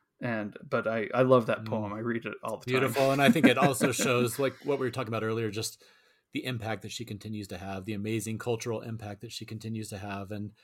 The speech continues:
Speaker 2: I was thinking about what you said about how hardly any women were included in your courses when you were in high school.
Speaker 1: Mm-hmm.
Speaker 2: That's obviously a travesty, but I, it also speaks to the power of her work that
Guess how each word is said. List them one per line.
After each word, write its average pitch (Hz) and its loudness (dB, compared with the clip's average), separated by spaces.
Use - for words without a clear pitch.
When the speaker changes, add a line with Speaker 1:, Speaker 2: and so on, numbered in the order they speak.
Speaker 2:
I 127 2
was 131 2
thinking 127 -2
about 117 2
what 123 -2
you 123 -4
said 117 -2
about 104 0
how 110 -2
hardly 127 0
any 135 -2
women 117 -2
were 113 -2
included 113 -4
in 107 -6
your 101 -6
courses 110 -8
when 113 -6
you 110 -4
were 104 -6
in 120 -6
high 117 -2
school. 120 -2
Speaker 1:
Mm-hmm. - -20
Speaker 2:
That's 131 4
obviously 120 0
a 104 -4
travesty, 107 -2
but 127 2
I, 127 6
it 151 6
also 147 6
speaks 120 -2
to 135 -4
the 110 -6
power 117 0
of 107 -6
her 110 -6
work 107 -6
that 95 -10